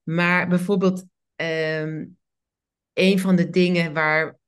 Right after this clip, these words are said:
waar wij naartoe streven, hè, als je uitgaat van dat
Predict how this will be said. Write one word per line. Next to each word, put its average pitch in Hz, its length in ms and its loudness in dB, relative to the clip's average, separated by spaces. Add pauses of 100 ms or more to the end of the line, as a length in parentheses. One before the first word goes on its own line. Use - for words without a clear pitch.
(320)
waar 156 400 -4
wij 151 260 -2
naartoe 156 400 -6
streven, 185 680 0
hè, 151 300 -8
als - 160 -6
je 160 220 -14
uitgaat 165 420 -4
van 156 140 -12
dat 156 220 -10